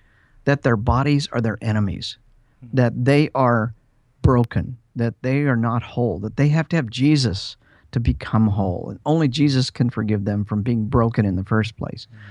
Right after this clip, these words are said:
Speaker 1: So if you're taught from a very early age that you're a worthless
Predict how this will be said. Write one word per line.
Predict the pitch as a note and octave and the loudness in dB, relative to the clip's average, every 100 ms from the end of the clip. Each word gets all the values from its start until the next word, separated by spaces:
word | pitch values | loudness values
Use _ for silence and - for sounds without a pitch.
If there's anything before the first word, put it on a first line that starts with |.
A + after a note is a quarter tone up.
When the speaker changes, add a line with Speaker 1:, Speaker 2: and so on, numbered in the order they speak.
| - - _ | -20 -20 _
Speaker 1:
So | - G3+ | -2 0
if | |
you're | G#3 | 0
taught | F3+ C4+ D#4+ | 0 -2 2
from | F#3 D3+ | 2 4
a | |
very | C#3 D3 C#3 | 4 6 6
early | B2+ B2 G2+ | 6 4 2
age | B2 A2 - - _ _ _ _ | 2 0 -2 -10 _ _ _ _
that | B2 A#2 | 0 4
you're | F#3 F3+ | 4 4
a | |
worthless | A2 B2 F3+ F3+ F3+ | 4 2 2 2 0